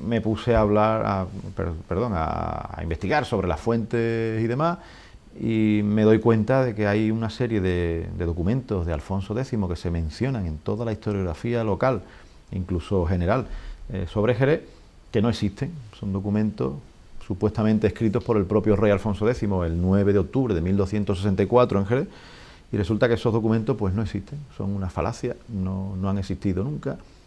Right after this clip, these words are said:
o si han existido y se han perdido, tenían otra fecha probablemente.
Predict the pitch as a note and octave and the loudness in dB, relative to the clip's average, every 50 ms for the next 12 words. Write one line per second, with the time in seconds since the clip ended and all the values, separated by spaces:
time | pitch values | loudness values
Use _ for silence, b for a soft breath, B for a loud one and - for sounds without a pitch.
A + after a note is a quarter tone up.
0 | b b - F#2 F#2 - G#2+ G#2 G#2+ G#2+ G#2+ - F#2+ - - C3+ B2 A2+ - - | b b -2 -2 0 0 0 2 2 0 0 -2 -4 -2 0 2 4 4 4 2
1 | G#2 G2+ G#2+ A2+ A2+ A#2+ B2+ B2+ B2+ C#3+ C3 C#3+ - A#2+ G2+ G2 G#2+ A2 G#2 G2 | 0 0 0 2 2 2 2 2 2 0 0 0 0 2 2 4 4 4 4 2
2 | F#2+ G2 - - - G2+ F#2 - - F2+ F#2 F2 E2 F2 F#2 A2+ B2 A#2 A2 - | 0 0 -2 -4 -2 -2 -2 0 0 0 2 2 0 0 0 -2 -4 -4 -6 -8